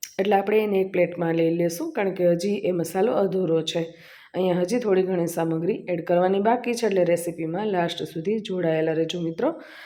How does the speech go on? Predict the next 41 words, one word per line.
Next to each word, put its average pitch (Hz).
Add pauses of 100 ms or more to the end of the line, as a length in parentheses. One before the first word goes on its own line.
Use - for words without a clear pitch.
(180)
તો 190
અહીંયા 190
મસાલો 190
એક 196
પ્લેટમાં 175
આપણે 170
લઈ 170
લીધેલો 202
છે. 277 (460)
હવે 170
એની 233
અંદર 247
આપણે, 180 (320)
અ, 170
જે 190
રૂટીન 190
મસાલા 233
આપણે 214
એડ 175
કરીએ 180
છીએ 233
એડ, 170 (260)
એ 170
એડ 175
કરીશું. 175
તો 214
પહેલાં 196
વહેલા 202
અહીંયા 190
મેં 233
ધાણા 185
ભાજી 185
થોડીક 170 (200)
લઈ 170
લીધી, 175 (460)
ત્યારબાદ 170
મરચું, 175
હળદર 170
અને 170
ધાણા 196
જીરું 156